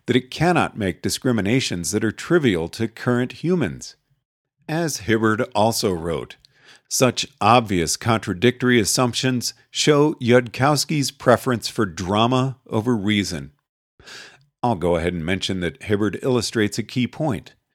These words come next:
There is no professional certification test you have to take before you are allowed to talk about A I morality. But that is not my primary topic today,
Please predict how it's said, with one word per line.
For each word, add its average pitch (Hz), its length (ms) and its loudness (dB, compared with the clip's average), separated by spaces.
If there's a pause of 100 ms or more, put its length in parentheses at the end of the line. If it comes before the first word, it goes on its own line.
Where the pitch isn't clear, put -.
(320)
There 135 160 4
is 127 140 0
no 170 200 2
professional 117 640 0
certification 107 840 -2
test 80 440 -10
you 85 160 -4
have 95 260 -2
to 92 80 -6
take - 340 0
before 110 320 -2
you 117 160 2
are 123 60 4
allowed 90 420 0
to 101 80 -6
talk 95 320 0
about 98 340 -2
A 92 220 0
I 80 220 -2
morality. 101 720 0 (520)
But 135 140 2
that 147 180 4
is 117 160 4
not 127 240 2
my 110 180 -2
primary 95 520 0
topic 135 460 2
today, 76 420 -4